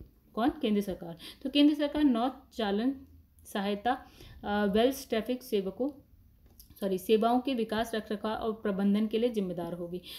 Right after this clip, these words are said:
तो केंद्र सरकार अपने निर्णय वाली किसी नौ, अ, चालन सहायता को, सहायता को, अ, विरासत प्रकाश स्तंभ के तौर पर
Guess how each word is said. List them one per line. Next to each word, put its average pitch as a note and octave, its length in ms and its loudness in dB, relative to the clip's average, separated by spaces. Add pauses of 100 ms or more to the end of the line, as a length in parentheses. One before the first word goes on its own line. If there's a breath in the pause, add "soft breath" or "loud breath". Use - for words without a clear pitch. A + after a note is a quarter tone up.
(140 loud breath)
तो B3+ 60 -8
केंद्र B3+ 260 2
सरकार B3+ 380 0
अपने G#3+ 280 -2
निर्णय A#3+ 320 2
वाली A#3+ 220 2
किसी A#3 260 -2
नौ, A3+ 220 0 (360 loud breath)
अ, G#3 240 0
चालन A3 400 2
सहायता G#3+ 560 0 (460)
को, G#3+ 300 2 (280)
सहायता A3 600 2
को, B3 400 0
अ, G3+ 100 -8 (100)
विरासत G3+ 720 0
प्रकाश G#3+ 380 -4
स्तंभ A3 340 -4
के A#3+ 100 -2
तौर F#3 200 -4
पर A#3+ 180 -4